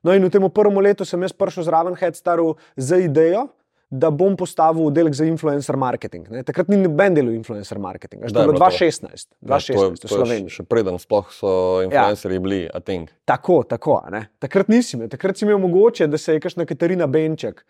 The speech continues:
Speaker 1: pojavila, a ne. Pa še to po moje ni točno vedela, koliko bo dejansko to velika stvar. Ehm, oprosti, Katarina, če si, ehm, ampak po moje, da ne. <laughs>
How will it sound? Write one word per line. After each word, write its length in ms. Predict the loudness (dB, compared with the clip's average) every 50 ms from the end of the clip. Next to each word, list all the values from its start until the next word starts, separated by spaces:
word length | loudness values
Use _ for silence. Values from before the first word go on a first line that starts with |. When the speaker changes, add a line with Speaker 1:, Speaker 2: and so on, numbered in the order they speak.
| _ _ _ _ _ _ -6
Speaker 1:
pojavila, 560 | -2 0 2 2 2 2 2 0 -2 -4 -8
a 40 | -10
ne. 140 | -10 -10 -12 -12 _ _ _ _ -12
Pa 80 | -8 -4
še 120 | -4 -2
to 180 | 2 2 2 2
po 100 | 2 0
moje 240 | 0 2 2 2 2
ni 120 | 0 0
točno 400 | 2 2 0 0 0 -2 -2 0
vedela, 260 | 2 2 4 2 2
koliko 240 | 0 0 -2 0 0 0
bo 100 | 0 0
dejansko 460 | 0 0 -2 -2 -4 -8 -8 -10 -6
to 160 | -2 0 0
velika 360 | 2 4 2 2 2 0 -4
stvar. 340 | -12 -10 -10 -10 -10 -10 -12 _ _ _ _ _ _ _ _ _ -12
Ehm, 640 | -8 -6 -6 -6 -6 -8 -8 -10 -10 -10 -12 -14 _ _ _ _ _ _ -6
oprosti, 480 | -6 -2 2 4 4 4 2 0 -6
Katarina, 420 | -8 -6 -4 -2 -2 -2 -2 -4 -6
če 100 | -10 -12
si, 200 | -12 -10 -10 -12
ehm, 560 | -12 -14 _ _ -18 -18 -16 -16 -16 -20 -20 -18
ampak 360 | -16 -14 -12 -12 -14 -14 -12
po 80 | -10 -8
moje, 280 | -4 -2 -2 0 0 -2
da 80 | -2
ne. 160 | -4 -4 -6
<laughs> 600 | -6 -8 -10 -10 -8 -4 -4 -2 2 2 2 2